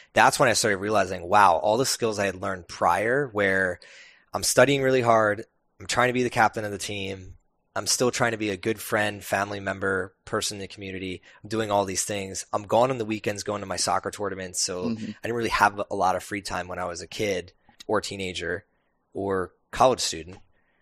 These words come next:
Speaker 1: It paid off so, so much so in the, when I got to that corporate atmosphere though, because the reason I was able to shift my life into more of what I loved was because working after five P M was the norm for me.
Speaker 2: Mm-hmm.
Speaker 1: It wasn't,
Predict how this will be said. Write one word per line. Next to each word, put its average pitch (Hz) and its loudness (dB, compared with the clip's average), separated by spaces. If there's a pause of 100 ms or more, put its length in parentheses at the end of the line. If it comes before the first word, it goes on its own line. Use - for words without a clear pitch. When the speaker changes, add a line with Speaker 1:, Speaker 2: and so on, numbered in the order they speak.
(640)
Speaker 1:
It 107 0
paid 104 4
off 113 8
so, - -2
so 123 4
much 107 2
so 95 0
in 90 -10
the, 87 -8 (200)
when 98 -4
I 90 -2
got 90 0
to 110 -2
that 92 0
corporate - -2
atmosphere 92 -4
though, 92 -2
because 92 -6
the 95 -6
reason 104 -4
I 101 0
was 95 -4
able 98 -4
to - -6
shift - -2
my 92 -2
life 95 -2
into 98 -12
more 95 -4
of 87 -4
what 92 -2
I 87 0
loved 92 -4 (280)
was 107 2
because 107 0
working 113 0
after 113 -2
five 98 4
P 107 -8
M 107 -4
was 95 -2
the 98 -4
norm 107 2
for 90 -14
me. - -16
Speaker 2:
Mm-hmm. 117 -4
Speaker 1:
It 104 -4
wasn't, 110 4